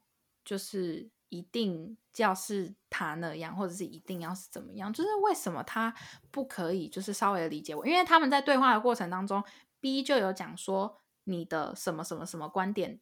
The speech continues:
我认同，可是你的有一些观点我没有办法认同。”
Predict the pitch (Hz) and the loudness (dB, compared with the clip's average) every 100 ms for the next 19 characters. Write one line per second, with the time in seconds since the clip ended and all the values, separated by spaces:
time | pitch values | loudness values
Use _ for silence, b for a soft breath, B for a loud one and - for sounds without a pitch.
0 | - 165 - 202 208 208 - - 240 - | -12 -10 -6 -2 -2 -4 -10 -10 -10 -16
1 | - 180 185 240 - 226 190 170 170 165 | -8 -4 0 0 -2 -8 -6 -4 -2 -2
2 | 160 196 214 196 190 196 151 151 160 151 | -2 -4 -2 -2 -2 -2 -4 -6 -8 -6
3 | 175 160 - 254 180 226 - - - | -4 -6 -8 -8 -8 -8 -10 -12 -14